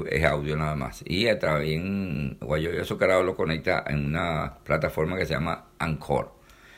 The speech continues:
Bueno, de verdad, verdad, me encantó conversar con Elea. Gracias por tu apoyo desde la distancia. Estamos cerca, te queremos. Elizabeth Adinicia,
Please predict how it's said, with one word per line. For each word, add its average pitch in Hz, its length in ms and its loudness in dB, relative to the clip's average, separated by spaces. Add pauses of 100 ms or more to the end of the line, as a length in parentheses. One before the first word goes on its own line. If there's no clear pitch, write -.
(420)
Bueno, 73 400 4 (120)
de 80 140 4
verdad, 82 260 4
verdad, 110 600 4
me 85 120 0
encantó 80 680 0
conversar 82 600 2
con 69 880 -2 (800)
Elea. 85 540 2
Gracias 87 340 0
por 90 140 -4
tu 80 80 0
apoyo 90 320 0
desde 90 140 2
la 82 100 2
distancia. 95 400 0
Estamos 80 300 0
cerca, 71 300 0
te 71 120 -2
queremos. 62 520 -6 (420)
Elizabeth 71 500 2
Adinicia, 71 640 0